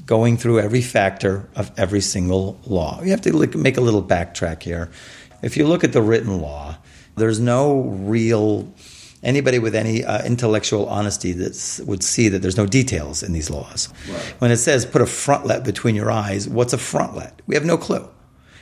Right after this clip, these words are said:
Speaker 1: Until Moses comes down and says, "It's a black box. It has to be square, has to be black, can't be pink, it can't be round."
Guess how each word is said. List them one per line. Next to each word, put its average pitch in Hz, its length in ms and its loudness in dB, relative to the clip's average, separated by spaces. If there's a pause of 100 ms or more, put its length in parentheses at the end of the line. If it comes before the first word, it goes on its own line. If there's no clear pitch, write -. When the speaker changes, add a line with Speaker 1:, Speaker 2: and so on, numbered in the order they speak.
Speaker 1:
Until 117 220 0
Moses 127 420 0
comes 120 200 0
down 127 140 2
and 120 100 0
says, 117 160 0
"It's - 140 -4
a 101 60 4
black 104 360 0
box. 78 360 -4
It 82 80 -6
has 90 160 -6
to 139 100 -2
be 139 140 -2
square, 95 480 0 (260)
has - 200 -4
to - 80 2
be 175 120 2
black, 151 580 0 (220)
can't 101 240 0
be 160 100 2
pink, 160 440 0
it - 80 -10
can't 120 200 0
be 127 120 2
round." 78 500 -2